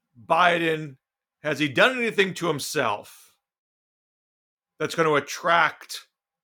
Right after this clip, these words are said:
a primary challenger? Is he gonna weaken himself to such a degree that he seems like dead man walking in twenty twenty-four,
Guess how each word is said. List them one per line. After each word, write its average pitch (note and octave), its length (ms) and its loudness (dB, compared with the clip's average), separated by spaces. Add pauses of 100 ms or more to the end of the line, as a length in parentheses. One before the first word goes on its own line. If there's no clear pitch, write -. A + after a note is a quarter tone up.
(120)
a D3+ 80 -4
primary B2+ 540 2
challenger? - 520 -14 (640)
Is C3 120 -10
he B2+ 40 -2
gonna D3 160 2
weaken F3 380 2
himself F#3+ 360 2
to D3+ 60 -12
such E3 280 0
a F#3+ 60 -4
degree C3+ 800 -2 (420)
that C#3 80 2
he C3+ 60 2
seems C3+ 280 -4
like A#2+ 180 2
dead D#3+ 240 -2
man F#3+ 220 2
walking D#3+ 600 2
in C#3+ 100 -6
twenty D3 280 -4
twenty-four, C#3 920 0